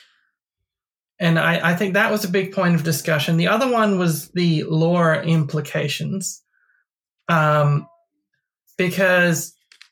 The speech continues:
if you remember, up until this point, I think you've played,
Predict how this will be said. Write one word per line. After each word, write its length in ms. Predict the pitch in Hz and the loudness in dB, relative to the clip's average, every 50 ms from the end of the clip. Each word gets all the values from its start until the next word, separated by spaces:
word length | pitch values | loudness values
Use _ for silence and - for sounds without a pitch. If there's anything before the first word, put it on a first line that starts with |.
| _ _ _ - | _ _ _ -4
if 180 | 185 180 185 | -2 -2 0
you 120 | 208 208 208 | 2 2 2
remember, 400 | 214 208 226 247 269 262 269 240 | 2 2 2 2 2 2 2 2
up 360 | 220 196 - 185 226 226 - | 2 2 2 0 0 -2 -2
until 320 | 262 226 - 247 240 220 | -4 -4 -2 -2 -2 0
this 220 | 190 196 170 - - | 0 0 -2 -2 -4
point, 400 | - - 160 151 151 147 - 160 | -6 -4 -2 -2 -2 -2 -2 -2
I 100 | 160 160 | -4 -2
think 300 | - 233 240 226 - 247 | -2 -4 -6 -6 -6 -8
you've 200 | 247 226 - - | -8 -8 -8 -6
played, 680 | - 220 208 196 190 185 185 185 185 180 170 165 - | -4 0 2 2 2 2 2 0 0 0 -2 -4 -6